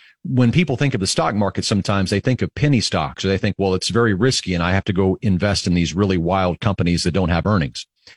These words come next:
The best thing to do if you don't know what you're doing in the stock market is simply just to buy an index fund,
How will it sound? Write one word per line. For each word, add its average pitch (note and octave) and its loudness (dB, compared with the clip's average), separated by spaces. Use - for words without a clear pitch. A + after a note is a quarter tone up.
The A#2 0
best D3+ 0
thing C3+ 2
to F#2+ 0
do F2+ 2
if F2+ -2
you G#2 0
don't A2 0
know A#2 0
what A2 0
you're G2+ -2
doing G2+ 2
in F2 0
the E2 -2
stock B2 -2
market D#2+ -2
is F2 -2
simply A#2+ 0
just F#2+ -2
to F#2+ 0
buy F#2+ 0
an E2 2
index G2+ 0
fund, C2 -8